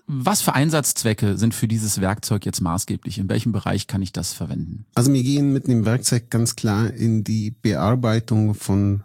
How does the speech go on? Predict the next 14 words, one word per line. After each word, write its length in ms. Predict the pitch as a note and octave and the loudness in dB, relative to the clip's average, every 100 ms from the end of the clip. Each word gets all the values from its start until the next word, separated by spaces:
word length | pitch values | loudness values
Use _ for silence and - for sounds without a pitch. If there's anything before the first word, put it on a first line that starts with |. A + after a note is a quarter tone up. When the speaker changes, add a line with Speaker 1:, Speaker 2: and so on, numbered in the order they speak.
| _ | _
Speaker 2:
Stahlwerkstoffen 1160 | - - G2+ B2+ D3 B2+ C3+ - - A#2+ - G#2 | -6 0 4 4 4 2 0 -2 0 0 0 0
und 320 | - G#2 G#2 | 2 2 2
Gusswerkstoffen. 920 | C#3 - - A#2+ - B2+ A#2 - A#2 A2+ - - - - | 0 0 0 0 0 0 0 2 2 0 -10 -20 -12 0
Hier 160 | B2 | 2
ist 160 | B2 - | 4 2
das 160 | G#2+ G#2+ | 0 2
Werkzeug 440 | G#2+ - G#2+ - | 0 2 0 0
zu 120 | F#2+ | 0
Hause. 500 | F#2+ G2 A2 G#2+ G2+ | 0 2 2 2 0
Des 300 | A2+ A2 - | 0 0 2
Weiteren 460 | A2+ C3 B2+ A#2+ A#2 | 2 2 4 2 2
können 280 | B2 A#2 A2 | 2 4 4
wir 160 | G2+ | 4
auch 240 | G#2+ A#2 | 2 0